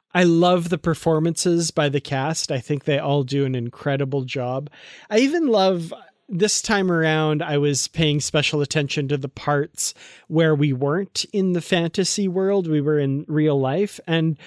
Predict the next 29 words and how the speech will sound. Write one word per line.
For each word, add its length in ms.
I 80
love 420
the 100
little 460
interplay 720
that 200
we 120
get, 300
for 140
example, 440
between 600
Pike 280
and 120
Spock, 640
where 460
Pike's 380
like, 200
"Oh, 160
I 120
love 280
missions 440
like 200
this. 360
You 80
know, 160
no 480
battles. 840
We're 160
just 360